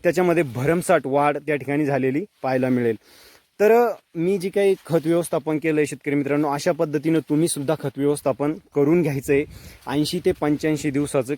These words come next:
कपाशीचं पीक झालेलं असताना. बाकी माझा व्हिडिओ तुम्हाला कसा वाटला शेतकरी मित्रांनो, कमेंटमध्ये तुमची प्रतिक्रिया नक्कीच कळवा. आणि तुम्हाला व्हिडिओ आवडला असेल तर व्हिडिओला लाईक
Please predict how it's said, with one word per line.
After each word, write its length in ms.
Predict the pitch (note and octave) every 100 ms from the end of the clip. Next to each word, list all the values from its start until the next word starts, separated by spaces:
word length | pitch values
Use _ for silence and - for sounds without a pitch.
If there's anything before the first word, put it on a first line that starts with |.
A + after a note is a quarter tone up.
| -
कपाशीचं 460 | C3+ D3+ C#3+ B2+ C#3
पीक 140 | C#3+ C3
झालेलं 420 | A#2 A#2+ B2+ C3
असताना. 460 | C3+ - A#2+ B2+ D3 _ - - - _ _ _ -
बाकी 280 | D#3 F#3
माझा 200 | G#3 G3
व्हिडिओ 300 | F#3+ D3 F3+
तुम्हाला 280 | F3+ F3+ E3+
कसा 220 | F3 D#3+
वाटला 240 | E3 D3 D#3
शेतकरी 340 | C3+ - D3+
मित्रांनो, 380 | D#3 D3+ D3+ D#3+ -
कमेंटमध्ये 580 | C#3+ D3+ E3+ E3+ D#3+ D#3
तुमची 360 | - D#3 D#3 F3
प्रतिक्रिया 600 | D#3 D#3 C#3+ D3 D#3 D3+
नक्कीच 500 | D3 C#3+ - D#3 -
कळवा. 340 | C#3+ C#3 C#3+ D3 _ -
आणि 200 | D3+ F3
तुम्हाला 300 | F3+ F3+ F3+
व्हिडिओ 320 | C#3 D#3 F3
आवडला 400 | D#3 D3+ D3 D3
असेल 240 | C3+ B2 - - - - -
तर 120 | E3 F3 F3+
व्हिडिओला 520 | D3 D#3 D#3 D3 D3
लाईक 240 | C#3+ C#3+